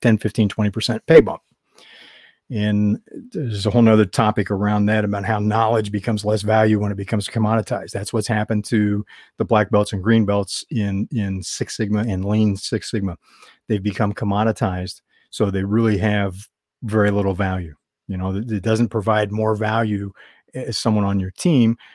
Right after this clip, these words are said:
It just is a way for people to get in the door because they can show that as a differentiator between them and perhaps someone else is competing for the job. So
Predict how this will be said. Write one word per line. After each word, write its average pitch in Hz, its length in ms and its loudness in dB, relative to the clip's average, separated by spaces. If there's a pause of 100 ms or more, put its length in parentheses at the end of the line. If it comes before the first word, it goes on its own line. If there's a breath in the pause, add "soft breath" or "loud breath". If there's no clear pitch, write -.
(220 soft breath)
It 110 100 -2
just 104 240 -4 (100)
is 98 260 -4
a 104 80 -2
way 101 220 -2
for 104 120 -10
people 104 320 -4
to 98 80 -6
get 107 260 -2
in 107 160 0
the 95 80 -6
door 98 400 -2 (140)
because 95 300 -4
they 98 120 -4
can 92 120 -8
show 107 240 -4
that 101 240 -6
as 101 140 -10
a 104 40 -10
differentiator 107 640 0
between 101 300 -2
them 98 180 -2
and 95 80 -6
perhaps 104 300 -6
someone 104 240 -2
else 101 220 -6
is 104 80 -12
competing 107 360 -8
for 104 120 -12
the 95 80 -10
job. 101 280 -12 (120)
So - 200 -8